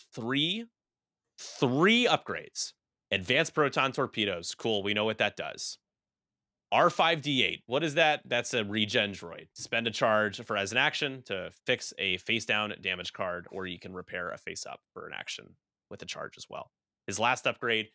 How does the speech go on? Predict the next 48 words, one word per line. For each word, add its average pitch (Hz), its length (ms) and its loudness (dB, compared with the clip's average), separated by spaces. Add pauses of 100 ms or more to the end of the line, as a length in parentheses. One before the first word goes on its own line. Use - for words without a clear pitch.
is 90 120 -12
unstable 92 440 -2
sublight 123 320 4
engines. 123 420 0
Basically, 98 480 -6
when 90 140 -12
you 90 80 -12
die, 117 300 4
you 98 160 -2
do 71 160 -10
a 62 40 -10
one 67 200 -12
straight 80 340 -12
boost, 127 380 0 (440)
and 90 140 -6
then, 87 400 -2 (220)
or, 92 260 -4
and 90 240 -4
then 87 140 -6
you, 87 220 -10
oh, 101 100 -2
maneuver 101 440 0
rather, 80 380 -6
one 95 160 -10
straight - 220 -6
maneuver, 90 380 -6
and 87 180 -8
then 87 240 -12 (100)
every 98 220 -4
ship 92 200 -8
at 87 120 -10
zero 85 180 -12
to 85 60 -12
one 82 180 -10
suffers - 340 -10
a - 40 -12
damage. - 320 -16
It's - 160 -12
like 101 160 -4
Dead 76 180 -10
Man's 50 220 -12
Switch - 360 -10
after - 280 -12
you 76 120 -14
do 67 160 -14
a 60 60 -12
one 58 160 -14
straight. - 320 -14